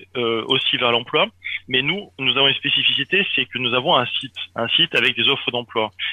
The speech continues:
Et donc, c'est, c'est la complémentarité qu'on a aussi avec Emploi Allemagne. Emploi Allemagne, qui est vraiment une structure, euh, qui a vraiment un, une, une, une connaissance très poussée, euh, de,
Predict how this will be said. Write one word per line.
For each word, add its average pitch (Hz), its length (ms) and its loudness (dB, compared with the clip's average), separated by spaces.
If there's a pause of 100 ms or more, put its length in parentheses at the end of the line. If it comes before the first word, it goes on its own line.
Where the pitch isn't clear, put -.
Et - 40 -8
donc, 135 180 0 (100)
c'est, 123 280 4
c'est 131 60 2
la 123 100 2
complémentarité 139 720 0
qu'on 127 180 -8
a 135 80 2
aussi 131 240 0
avec 123 240 0
Emploi 120 220 -2
Allemagne. 135 260 0 (260)
Emploi 131 220 0
Allemagne, 160 300 2
qui 127 80 -4
est - 20 -8
vraiment 135 240 -2
une 135 80 0
structure, 139 560 -2
euh, 117 140 2 (260)
qui - 80 -4
a 113 100 4
vraiment 135 480 2
un, 113 200 0 (420)
une, 123 160 -4
une, 117 400 0
une 117 140 -6
connaissance 135 480 0 (140)
très - 180 -2
poussée, 160 500 2
euh, 127 260 4 (220)
de, 123 180 -2